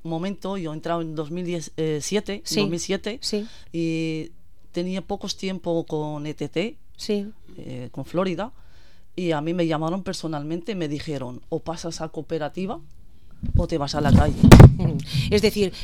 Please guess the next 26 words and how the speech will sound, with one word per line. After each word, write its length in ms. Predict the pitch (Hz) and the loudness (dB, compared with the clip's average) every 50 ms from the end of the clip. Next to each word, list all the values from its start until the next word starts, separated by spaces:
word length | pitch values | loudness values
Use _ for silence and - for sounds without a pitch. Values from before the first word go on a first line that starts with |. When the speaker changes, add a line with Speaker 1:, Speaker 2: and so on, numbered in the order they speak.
| - - - | -12 -12 -6
Speaker 2:
que, 260 | - 208 196 196 - - | -2 -2 -2 -2 -2 -4
eh, 180 | 196 196 202 208 | -2 -2 0 0
ustedes 320 | 214 190 - 240 240 269 - | 0 -2 -4 -4 -4 -2 -2
sí 140 | - 269 - | 0 0 0
se 140 | - 262 226 | 0 0 0
vieron 360 | 196 233 262 254 214 175 - - | -2 -2 0 0 -2 -4 -4 -4
obligadas 680 | - 202 180 185 202 175 202 208 208 214 233 240 - - | -4 -2 -2 -2 -4 -2 -2 -2 -2 -2 -2 -4 -6 -6
a, 340 | - 208 208 214 214 214 208 151 | -4 -2 -2 0 -2 -2 -4 -4
eh, 60 | 139 190 | -2 0
Speaker 1:
Yo 220 | 196 220 247 277 214 | 2 2 2 2 2
Speaker 2:
de 100 | 220 220 | 2 0
esta 240 | 220 - - - 233 | 0 0 -2 -2 -2
manera 240 | 226 214 208 214 220 | 0 0 0 0 0
Speaker 1:
personalmente 680 | 226 233 202 202 202 214 233 220 - 262 262 269 - - - - - - - - - - - - - - | 0 0 0 0 -2 -6 -6 -6 -6 -6 -6 -6 -8 -10 -16 -18 -18 -18 -18 -18 -16 -16 -12 -6 -4 -2
me 120 | 180 185 180 | 0 0 0
vi 140 | 175 190 208 220 226 - - - | 2 2 0 0 0 -4 -6 -4
obligada 580 | - 226 214 208 190 190 185 180 180 202 226 240 | -2 0 0 0 0 0 -2 0 0 0 0 -2
a 40 | 240 | -2
firmar 420 | - 202 190 170 175 180 214 226 | -4 -6 -6 -4 -2 -2 -4 -4
con 160 | - 208 202 | -4 -6 -4
la 80 | 185 180 | -4 -6
cooperativa 680 | - - 165 - 170 170 175 160 - 180 180 208 208 | -6 -6 -8 -6 -2 0 0 0 0 -2 -2 -2 -2
porque 260 | 190 190 170 - 175 175 | -2 -6 -8 -6 -6 -6
no 140 | 175 175 170 | -6 -6 -6
tenía 340 | - 180 185 185 185 180 160 | -6 -6 -6 -2 -2 0 0
otra. 340 | 170 175 165 156 131 127 | 0 0 -2 -6 -10 -10